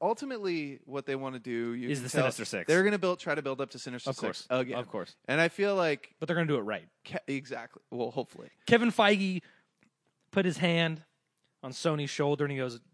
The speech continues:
Speaker 2: "Don't be D C.
Speaker 1: Yeah.
Speaker 2: Don't jump straight to the ensemble film.
Speaker 1: Yeah.
Speaker 2: Do what we did.
Speaker 1: Mm-hmm.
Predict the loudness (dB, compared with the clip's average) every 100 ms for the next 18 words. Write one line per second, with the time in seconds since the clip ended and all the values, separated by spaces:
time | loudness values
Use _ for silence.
0 | -10 -4 -2 -2 -8 -10 -12 -14 -14 -12
1 | -12 -16 _ _ _ _ _ -6 -2 2
2 | 4 2 0 -4 -4 -4 -8 -4 -4 -4
3 | _ _ _ _ _ _ _ _ _ -12
4 | -8 -6 -6 -8 -10 -8 -10 -10 -10 -10
5 | -8 -2 2 6 6 6 2 -6 -8 -10
6 | -12 _ _ -14 -10 -8 -10